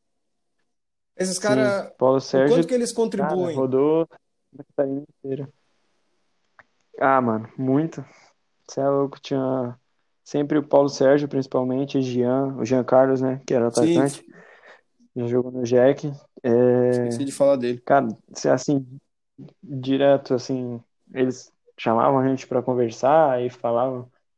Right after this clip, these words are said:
Speaker 2: "Ah, faz, faz assim, faz assado." Quando tiver aqui, faz de tal jeito e tal. E até fora de campo também, né?
Speaker 1: Uhum.
Speaker 2: Porque o Paulo Sérgio sempre pegava no meu pé muito por causa dos brincos, né?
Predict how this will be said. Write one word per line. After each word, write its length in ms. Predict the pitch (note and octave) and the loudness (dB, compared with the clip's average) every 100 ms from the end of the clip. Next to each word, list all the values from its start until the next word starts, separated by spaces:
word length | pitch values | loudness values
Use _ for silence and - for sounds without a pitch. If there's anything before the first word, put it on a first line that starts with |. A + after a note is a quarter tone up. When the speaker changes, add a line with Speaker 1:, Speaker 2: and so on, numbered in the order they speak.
| _ _ _ | _ _ _
Speaker 2:
"Ah, 280 | C3+ C#3 A#2 | -4 -2 -2
faz, 640 | - A#2+ C#3+ C#3 A#2+ - - _ | 0 2 4 2 -4 -14 -20 _
faz 180 | - C3 | -6 -2
assim, 440 | B2 A2+ C3 C3+ B2+ | -4 -6 -8 -6 -6
faz 240 | B2 B2 | -4 -2
assado." 800 | A#2 A2+ - A2+ C3 C3 A#2+ A#2 _ _ _ _ _ _ - | -2 -4 -6 0 2 2 0 -6 _ _ _ _ _ _ -8
Quando 260 | B2 C3 B2+ | -4 -4 -6
tiver 360 | - B2+ C3+ C3 | -6 0 2 2
aqui, 380 | B2 C3+ C3+ B2 | 0 0 0 -2
faz 300 | - C3 B2+ | 0 0 0
de 60 | C3 | 0
tal 200 | B2 G#2+ | 0 0
jeito 420 | G#2+ C3+ C3+ A2 | 0 0 0 -4
e 40 | |
tal. 480 | - A#2 C#3 C3 A#2+ | -6 0 0 0 -2
E 140 | A#2+ C3 | 2 2
até 240 | C3 C#3 | 4 4
fora 240 | C#3 D#3+ | 6 4
de 100 | D#3+ | 4
campo 320 | D#3+ E3 E3 - | 2 2 2 0
também, 320 | C#3 C#3+ C#3+ | 0 2 2
né? 80 | C#3 | 2
Speaker 1:
Uhum. 340 | C#3 D3 D3+ | 2 4 2
Speaker 2:
Porque 340 | D3 _ - A#2+ | -2 _ -4 0
o 60 | |
Paulo 180 | B2+ B2+ | 2 2
Sérgio 260 | B2 C3 C3 | 4 4 4
sempre 260 | C#3 C3 | 2 2
pegava 260 | C#3 C3+ C3+ | 2 2 0
no 280 | C#3 - C#3 | -4 -2 0
meu 60 | C3+ | 0
pé 240 | C#3 C#3 | 2 2
muito 320 | C3+ C#3 C#3 - | 0 -6 -8 -6
por 120 | C#3+ | 0
causa 200 | C#3 C3+ | 4 4
dos 200 | C#3+ C#3 | 4 0
brincos, 440 | C3 C#3 E3 E3 | 2 0 -2 -4
né? 80 | D#3 | -8